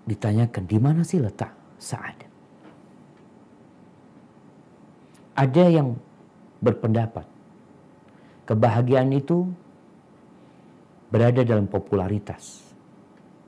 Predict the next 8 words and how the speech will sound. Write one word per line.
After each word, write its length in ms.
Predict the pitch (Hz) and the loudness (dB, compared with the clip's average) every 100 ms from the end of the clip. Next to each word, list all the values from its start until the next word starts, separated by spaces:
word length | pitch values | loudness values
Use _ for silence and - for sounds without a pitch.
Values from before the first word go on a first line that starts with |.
| - - - - - - | -20 -20 -20 -20 -20 -18
Sehingga 640 | - 98 101 120 123 120 | -4 -2 2 0 0 -2
ramai 320 | 120 117 127 131 | -2 0 2 0
sekarang 480 | 120 113 107 110 110 - | -2 -4 -2 -4 -6 -8
orang-orang 440 | 101 101 104 101 | -4 -4 -2 -2
menjadi 180 | 95 95 95 | 0 0 0
YouTuber, 380 | 95 113 98 73 - - - - - - - - - - - | 0 -2 -4 -6 -14 -20 -20 -20 -20 -20 -20 -20 -20 -20 -8
menjadi 220 | 95 95 92 | -2 0 -2
selebgram. 640 | - 95 85 98 101 82 | -2 -4 -2 -2 -2 -4